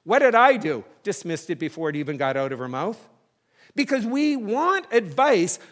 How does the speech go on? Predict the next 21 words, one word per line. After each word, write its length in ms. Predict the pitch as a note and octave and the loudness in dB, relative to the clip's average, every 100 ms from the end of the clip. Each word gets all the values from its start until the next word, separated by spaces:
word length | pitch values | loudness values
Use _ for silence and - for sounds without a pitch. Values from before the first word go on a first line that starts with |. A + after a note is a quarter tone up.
| - | 0
but 220 | A#3+ G#3 | 2 2
really 340 | G#3+ F4+ D4+ C4 | 2 2 4 0
a 80 | |
lot 260 | A3+ B3+ C#4 | 2 4 4
of 100 | B3+ | 2
times, 300 | A3 A3 D#3 | 0 -2 -4
do 180 | A#2+ C4 | -2 0
we 180 | C4+ A3+ | 0 0
want 260 | G#3+ G#3 | 2 2
advice 420 | F#3+ D3 G3 A#3 | 0 2 2 2
or 60 | F3 | -2
do 100 | D#3 | -2
we 120 | E3 | -2
want 220 | E3 G3 | -2 -4
somebody 300 | - G3 F3+ | -4 -4 -4
just 300 | C3+ F3 E3+ | -4 -4 -4
to 80 | - | -6
reinforce 640 | C#3+ E3 D#3 C3+ D3 C#3+ | -6 -6 -6 -6 -8 -6
our 160 | D3 C#3 | -8 -8
own 180 | A#2 A2+ | -10 -14
thinking? 540 | A2+ G#3+ - B2+ F#2 | -10 -10 -8 -12 -14